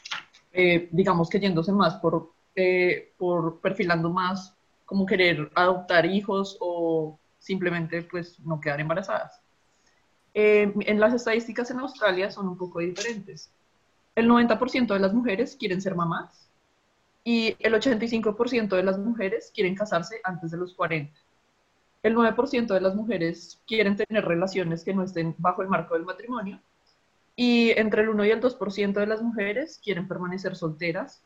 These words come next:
antes de llegar a los cuarenta años. Eh, digamos que las estadísticas acá son un poco diferentes.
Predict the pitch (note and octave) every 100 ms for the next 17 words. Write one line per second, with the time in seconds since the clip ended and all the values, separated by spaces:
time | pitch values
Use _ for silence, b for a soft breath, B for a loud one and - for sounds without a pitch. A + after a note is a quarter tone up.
0 | - F#3 E3+ E3 D#3 E3 D3+ C#3+ - E3+
1 | F3+ A3+ C4 G3+ - _ _ _ _ _
2 | _ _ _ - G#3 G3+ G3+ G3 G3 F#3+
3 | G3+ A3 G#3+ A3 A#3+ G#3+ A#3 B3 A#3+ A3
4 | A3+ - A#3+ B3 A3 G3 G3 G3 G3 G3
5 | G#3 G#3+ A3 F#3+ E3+ E3+ A3+